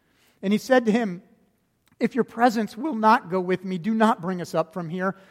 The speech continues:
For how shall it be known that I have found favor in your sight, I and your people? It's not in your going with us so that we are distinct, I and your people, for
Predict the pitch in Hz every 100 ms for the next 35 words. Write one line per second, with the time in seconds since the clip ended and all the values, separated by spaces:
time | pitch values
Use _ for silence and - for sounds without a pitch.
0 | _ - 220 - 226 269 - 254 240 240
1 | 233 220 196 208 214 190 139 131 117 _
2 | _ _ 208 214 240 226 226 208 - -
3 | - 269 294 190 202 208 214 196 196 -
4 | 214 185 156 - - _ _ _ _ _
5 | _ _ 208 233 214 175 175 185 185 180
6 | 190 - 135 113 _ _ _ _ 220 -
7 | 247 277 269 226 175 214 240 233 202 185
8 | 180 - - 180 165 175 160 147 139 -
9 | - 156 175 220 - _ _ _ - 170
10 | 175 202 185 175 185 190 220 202 214